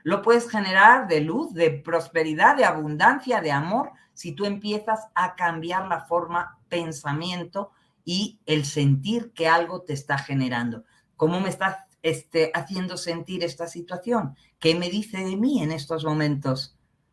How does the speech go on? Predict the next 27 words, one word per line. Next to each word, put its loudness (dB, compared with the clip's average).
Entonces 4
puedo 8
ponerle 2
luz 4
a 2
esa -2
situación -4
y -2
puedo 2
ponerle 2
pensamientos 0
amorosos, 0
armoniosos, 0
positivos, 0
agradables, 4
en 6
lugar 6
de 2
enviarle 2
toda 10
mi 2
energía 0
negativa 0
y 0
destructiva -4
a 8
algo 0